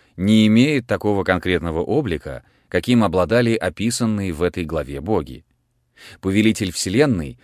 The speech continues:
выступает просто как верховный небесный владыка,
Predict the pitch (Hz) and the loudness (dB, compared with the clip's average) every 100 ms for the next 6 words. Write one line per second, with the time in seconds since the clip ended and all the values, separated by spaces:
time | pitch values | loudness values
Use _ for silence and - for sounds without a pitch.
0 | _ _ 90 - 120 196 175 - 120 151 | _ _ -6 -2 2 4 4 2 -2 -2
1 | - 120 117 101 104 90 120 127 110 101 | -2 -2 -2 -2 -4 -2 0 2 2 0
2 | 92 90 85 78 - 71 67 78 185 180 | -2 -2 -2 -4 -6 -8 -6 -4 -4 -2
3 | 170 - | -2 -2